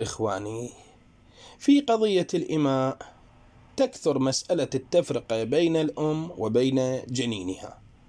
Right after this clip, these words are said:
باعتبار، أو بين ولدها، يعني خلينا نقول، باعتبار أن هاي مملوكة هي، هي وابنها، وهذا مالك يريد يستفيد،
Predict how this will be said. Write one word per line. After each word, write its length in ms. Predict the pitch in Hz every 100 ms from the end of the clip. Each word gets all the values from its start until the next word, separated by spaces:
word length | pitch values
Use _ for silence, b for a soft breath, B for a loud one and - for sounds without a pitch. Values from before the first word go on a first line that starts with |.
| b b b -
باعتبار، 600 | 226 196 - 196 175 165
أو 140 | 147 147
بين 320 | 143 131 123
ولدها، 580 | 120 120 117 110 110 92
يعني 140 | 107
خلينا 340 | - 98 104
نقول، 180 | 101 - - B B B B
باعتبار 640 | 262 262 - 233 220 220 214
أن 80 |
هاي 220 | 180 240 208
مملوكة 520 | 190 202 233 139 147
هي، 380 | 196 226 220 - 208 214 -
هي 240 | 170 226 220
وابنها، 580 | 208 143 135 120 120 139 _ - b b b b b -
وهذا 380 | 240 277 214
مالك 440 | 226 269 143 151 - - - - - - - - _ _ - - 226
يريد 260 | 233 202
يستفيد، 680 | 165 - 160 - 170 165 151